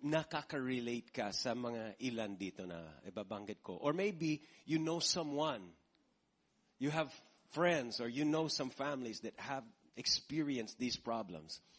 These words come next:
Single mom. A single mom that hindi niya kayang buhayan ang kanyang mga anak na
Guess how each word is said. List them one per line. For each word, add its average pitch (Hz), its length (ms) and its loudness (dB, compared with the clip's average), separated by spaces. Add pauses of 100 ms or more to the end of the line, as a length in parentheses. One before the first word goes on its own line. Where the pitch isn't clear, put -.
(180)
Single 131 440 0
mom. 110 320 0 (2500)
A 110 40 -2
single 151 360 2
mom 135 380 2
that 110 160 0 (180)
hindi 139 320 0
niya 131 120 -2
kayang 120 560 2 (1080)
buhayan 123 480 2
ang 104 80 -6
kanyang 107 320 0
mga 101 260 -4
anak 101 300 -2
na 85 260 -10